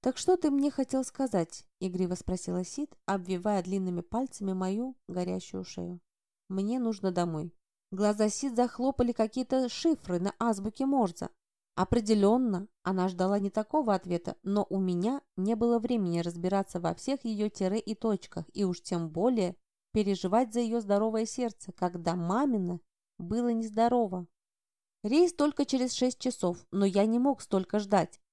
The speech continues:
Без разницы, какими путями, но я должен добраться домой, пока не стало слишком поздно. Но бросить Сид вот так, мимоходом, наедине с дымящимися тефтелями и фразой «Я люблю другую»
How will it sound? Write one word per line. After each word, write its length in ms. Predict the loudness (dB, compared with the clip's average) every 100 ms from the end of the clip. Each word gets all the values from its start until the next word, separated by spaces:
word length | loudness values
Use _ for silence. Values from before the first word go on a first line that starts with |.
| _ -4
Без 220 | 0 6
разницы, 460 | 6 6 4 0 0
какими 380 | 0 0 0 0
путями, 580 | -2 0 2 0 -2 -8
но 120 | -2 2
я 180 | 2
должен 480 | 4 6 6 4 2
добраться 500 | 4 4 4 4 0
домой, 400 | 0 2 2 0
пока 360 | 0 -2 2 0
не 120 | 0
стало 480 | 0 2 4 2 -2 -12
слишком 480 | -6 -4 -2 -2 -2
поздно. 480 | 2 4 4 0 -10 _ _ _ -4
Но 100 | -2
бросить 420 | 0 0 0 -6
Сид 240 | -6 -6 -2
вот 220 | -2 0
так, 260 | 0 0 -4 _ _
мимоходом, 840 | 0 2 2 0 0 0 0 -4 -8 _ _ -2
наедине 580 | 2 2 2 -2 0 0
с 40 |
дымящимися 680 | 0 0 0 -2 -6 -6 -6
тефтелями 640 | -6 -8 -4 -2 -2 -2
и 140 | -4 -6
фразой 420 | 0 0 2 0
«Я 200 | 2 2
люблю 320 | 2 0 -2
другую» 540 | 0 -2 0 2 2